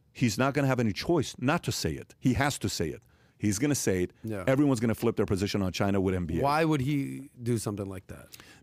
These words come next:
Speaker 1: B-, because i-, i-, because enough of people have been asking him the question to say, "Why do you call out Trump? Why do you call out this? Why do you call out that? Why do you call out this?"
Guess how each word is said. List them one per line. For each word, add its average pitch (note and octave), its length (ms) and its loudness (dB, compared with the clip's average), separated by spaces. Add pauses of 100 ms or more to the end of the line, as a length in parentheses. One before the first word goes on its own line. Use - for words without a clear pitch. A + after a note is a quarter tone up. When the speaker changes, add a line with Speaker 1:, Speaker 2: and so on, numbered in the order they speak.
Speaker 1:
B-, G2+ 140 -8 (100)
because C3 600 2 (180)
i-, B2 340 4
i-, C3 60 2
because B2 480 0
enough C3+ 480 2
of C#3+ 200 0
people C3+ 340 -2
have A2+ 160 2
been G#2 180 0
asking A#2+ 440 0
him A#2 100 0
the G2+ 80 0
question A2 480 -2
to G#2 100 -6
say, G2+ 200 0
"Why G2+ 420 2
do D3+ 100 -4
you D#3 140 2
call A#2+ 300 2
out A2+ 180 2
Trump? - 360 -4 (380)
Why A2 240 2
do E3 80 2
you E3+ 100 2
call C3 280 2
out G#2 180 0
this? F2+ 260 0
Why A#2 200 2
do F#3 40 2
you F#3 80 0
call C3+ 280 2
out A2+ 140 2
that? F#2+ 140 2
Why A2 140 2
do E3+ 60 2
you E3 80 -2
call C#3 180 2
out B2+ 140 2
this?" C#3 180 0